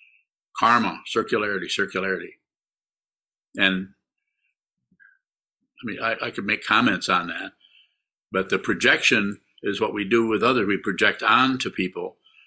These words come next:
Uh, so, and then we relate to the projection and actually totally miss wh-, whoever it is, whether it's an enlightened person or whether it's a,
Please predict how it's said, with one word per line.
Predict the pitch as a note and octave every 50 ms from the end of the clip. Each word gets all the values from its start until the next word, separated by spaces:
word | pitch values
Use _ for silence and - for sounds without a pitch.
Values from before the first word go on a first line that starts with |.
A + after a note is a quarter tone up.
| _ _ _ _ _ _ _ _ - F#2
Uh, | F#2+
so, | F2+ - G#2 G2+ F#2+
and | G#2 G#2
then | A2+ A#2
we | A#2 A2
relate | F#2+ G2 G2+ A2 A2 G#2+ -
to | - A2
the | G#2+
projection | G2+ G#2+ G2 A2 C3+ D3 - - G#2+ F2+ E2+ D#2+ - -
and | G#2 G2+ G2
actually | A#2 A2+ - - G#2 F#2+
totally | - - A#2+ G#2+ G#2+ G#2 G2+
miss | G#2+ B2 C3 A#2 - - - - - _ _ _ _ _ _ _ _ _ _ _ _ _ _ _ -
wh-, | A#2 - -
whoever | A2+ A2 A#2+ D3+ E3 D3
it | G2
is, | E2+ E2 E2 F#2
whether | F#2 F2+ F#2
it's | F2 - -
an | F#2+ F#2
enlightened | F2+ F2 F2 G2 A2 G#2 - G2 G#2 G2 F#2+ F#2+ F#2+ - -
person | G#2+ G#2+ G#2 - C3 B2+ B2+ B2+
or | G2+ F#2+ F#2 F2
whether | F#2 F#2+ F#2+ F#2+ F#2+
it's | F#2 - -
a, | F#2 F#2 F#2